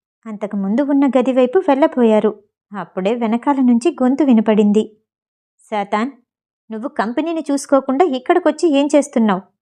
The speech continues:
అంటూ జనార్దన్ గట్టిగా అరిచాడు. అరవింద్ వెళ్ళేవాడు అక్కడే ఆగిపోయాడు. శాతాన్ వెనక్కి తిరిగి, "నేనెందుకొచ్చానో నీకు తెలీదా?" అని చాలా కోపంగా అడిగాడు.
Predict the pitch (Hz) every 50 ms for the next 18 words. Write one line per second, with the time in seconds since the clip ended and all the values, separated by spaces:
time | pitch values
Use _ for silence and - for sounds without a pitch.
0 | _ _ _ - 202 180 175 208 - 240 277 247 - 269 254 262 269 262 - -
1 | 302 359 277 - 240 233 - - - 330 311 262 220 214 - 226 208 202 202 202
2 | - - _ _ _ _ _ _ _ _ _ _ _ _ - 226 208 185 196 220
3 | 285 349 370 311 339 320 311 339 330 302 311 311 311 359 403 349 285 - - 320
4 | 311 320 285 262 220 254 - 254 240 220 208 208 196 208 202 - - _ _ _
5 | _ _ _ _ - 208 180 160 - 262 294 311 277 269 262 285 294 294 311 -
6 | 311 262 269 226 254 262 269 262 _ _ _ _ _ _ _ _ _ _ _ -
7 | 208 208 196 190 190 190 196 240 247 262 247 254 - 233 214 240 262 240 233 226
8 | 226 - - 208 214 226 254 233 220 214 254 - - _ _ _ _ _ _ _
9 | _ _ 208 202 190 214 311 - - 269 220 240 277 330 330 - - 233 262 240
10 | - 311 269 247 277 294 269 202 196 226 214 208 196 202 196